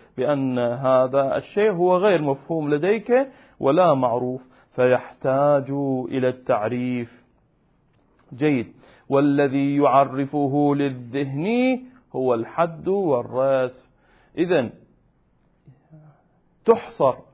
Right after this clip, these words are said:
التعريفات فقط بالحد والرسم، لأنه إما تريد أجزاء الذاتية أو العرضية، والأجزاء الذاتية تتم بالحد، والأجزاء العرضية تكون بالرسم.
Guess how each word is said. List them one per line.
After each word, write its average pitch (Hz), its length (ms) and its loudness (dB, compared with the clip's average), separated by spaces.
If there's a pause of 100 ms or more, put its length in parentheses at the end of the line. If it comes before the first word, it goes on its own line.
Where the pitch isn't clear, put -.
(800)
التعريفات 135 800 0
فقط 202 340 -6
بالحد 165 400 -4
والرسم، 120 440 -2 (220)
لأنه 135 400 -2
إما 139 400 -2 (580)
تريد 160 280 -2
أجزاء 135 340 2
الذاتية 202 680 0 (380)
أو 135 120 6
العرضية، 120 600 0
والأجزاء 180 460 2
الذاتية 185 420 0
تتم 156 500 -4
بالحد، 160 320 -4 (260)
والأجزاء 139 360 0
العرضية 123 400 0
تكون 170 400 -6 (260)
بالرسم. 117 880 -2